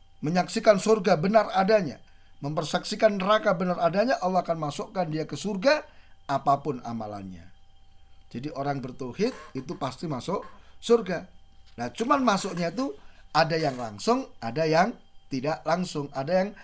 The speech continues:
harus masuk neraka dulu misalnya tadi, ya. Tapi akhirnya dia pasti masuk ke dalam surga. Kemudian yang kelima, beratnya timbangan kalimat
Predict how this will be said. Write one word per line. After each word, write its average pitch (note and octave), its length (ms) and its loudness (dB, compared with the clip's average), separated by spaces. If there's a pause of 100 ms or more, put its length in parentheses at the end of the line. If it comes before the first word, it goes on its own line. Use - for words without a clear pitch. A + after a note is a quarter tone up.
(220)
harus F#3 320 -2
masuk C#3 240 -6
neraka C3 400 -6
dulu E3+ 240 2
misalnya A2 380 -6
tadi, A2 260 -8 (880)
ya. G#2+ 240 -12 (200)
Tapi D#3 360 -8 (360)
akhirnya E3+ 840 0 (400)
dia C#3+ 160 -4
pasti C3+ 400 -6
masuk A2+ 360 -12
ke - 40 -10
dalam G#2+ 400 -12 (400)
surga. G2+ 400 -10 (1800)
Kemudian C#4 320 8
yang A3+ 240 8
kelima, C#3+ 560 -2 (160)
beratnya F#3+ 720 8
timbangan F#3 560 0
kalimat E3+ 400 0